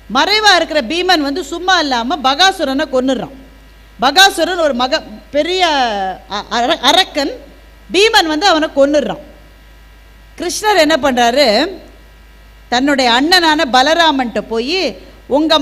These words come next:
மாணவன் தானே பகாசுரன்றார்." "ஆமா, அவன் என்னுடைய மாணவன். எனக்கு ரெண்டே ரெண்டு மாணவர்கள் தான், ஒருத்தன் துரியோதனன், ஒருத்தன் பகாசுரன், ரெண்டு பேரும் என்னுடைய மாணவர்கள். உங்க மாணவன் பகாசுரனை யாரோ கொன்னுட்டாங்க." அப்ப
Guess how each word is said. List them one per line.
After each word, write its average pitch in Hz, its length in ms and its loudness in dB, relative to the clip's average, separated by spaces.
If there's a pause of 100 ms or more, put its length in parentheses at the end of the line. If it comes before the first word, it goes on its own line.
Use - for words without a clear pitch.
மாணவன் 381 540 2
தானே 349 180 0 (100)
பகாசுரன்றார்." 254 840 -4
"ஆமா, 370 240 0
அவன் 311 180 -2
என்னுடைய 311 380 -2
மாணவன். 294 340 -2 (200)
எனக்கு 269 260 -4
ரெண்டே 330 240 4 (100)
ரெண்டு 320 220 -2
மாணவர்கள் 269 520 -4
தான், 202 140 -6 (180)
ஒருத்தன் 269 340 -4
துரியோதனன், 381 500 0
ஒருத்தன் 262 260 -6
பகாசுரன், 247 500 -4
ரெண்டு 294 200 -2
பேரும் 349 180 0
என்னுடைய 226 320 -6
மாணவர்கள். 190 440 -8 (560)
உங்க 269 140 -2 (140)
மாணவன் 349 440 0
பகாசுரனை 320 600 0
யாரோ 294 180 2 (120)
கொன்னுட்டாங்க." 269 460 -2 (1400)
அப்ப 359 140 -2